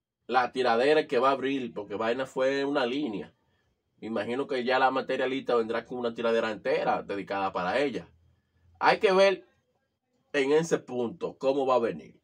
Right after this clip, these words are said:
Si la insuperable accede a,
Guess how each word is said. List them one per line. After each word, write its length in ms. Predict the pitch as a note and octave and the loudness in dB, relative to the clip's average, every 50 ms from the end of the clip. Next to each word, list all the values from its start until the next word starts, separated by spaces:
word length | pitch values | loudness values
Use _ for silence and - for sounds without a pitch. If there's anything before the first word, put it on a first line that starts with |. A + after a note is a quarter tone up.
| _ _ _ _ _ _ _ _ _ _ _ _ _ _ _ _ | _ _ _ _ _ _ _ _ _ _ _ _ _ _ _ _
Si 480 | - - - D3+ E3 E3+ F#3 - - - | -14 -10 -4 0 0 2 2 0 -2 -4
la 180 | A#2 A#2+ A#2 | -2 -2 0
insuperable 680 | A2 A2+ - - - F2+ G2+ G2+ G#2+ A2+ A#2 A#2+ A#2+ A#2+ A2+ A2 - - | 0 -2 -6 -8 -6 -4 -2 0 2 2 2 4 4 2 2 2 0 -2
accede 720 | - A#2 A#2 - - - - D#3 F#3 G#3 F#3 - - - _ _ _ _ _ _ _ _ _ _ _ _ _ _ _ _ _ - | -2 -2 -2 -4 -4 0 2 4 4 4 4 2 0 -2 _ _ _ _ _ _ _ _ _ _ _ _ _ _ _ _ _ 2
a, 180 | B3+ B3+ A#3+ | 4 4 4